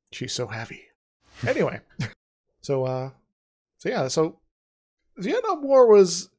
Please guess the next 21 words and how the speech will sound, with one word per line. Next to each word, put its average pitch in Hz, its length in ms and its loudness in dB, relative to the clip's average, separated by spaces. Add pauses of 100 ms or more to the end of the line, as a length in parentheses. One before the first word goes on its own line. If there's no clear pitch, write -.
(300)
definitely 220 540 2
s-, - 260 -4 (160)
a 160 80 0
ridiculous 156 600 2 (220)
scheme 127 800 0
that 120 420 -2 (640)
was 127 140 -8
poorly 208 440 6
managed 165 720 0 (480)
and 139 380 -8 (240)
is 147 340 -2 (160)
generally 254 480 6
kind 214 260 2
of 190 160 6
inexcusable, 151 880 -2
honestly. - 540 -4 (720)
That 131 360 -10
there's, 156 720 0 (320)
it 160 80 0
was 156 120 -2
just 190 280 -4